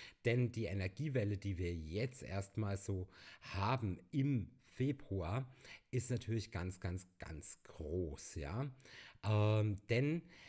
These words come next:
wir atmen uns frei und es sind ganz tolle Lichtfrequenzen jetzt am Wirken, ja.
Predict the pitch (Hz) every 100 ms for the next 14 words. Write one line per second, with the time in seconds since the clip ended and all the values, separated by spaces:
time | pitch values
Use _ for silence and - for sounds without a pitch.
0 | - - 107 - 107 139 139 160 147 127
1 | 131 127 - - 113 123 165 190 - -
2 | - - 123 127 123 113 - 123 123 113
3 | 135 - - 120 117 131 - - - -
4 | 107 127 156 160 - - 123 101 95 87
5 | 82 - 95 82 - - 87 85 87 90
6 | 85 - 80 76 139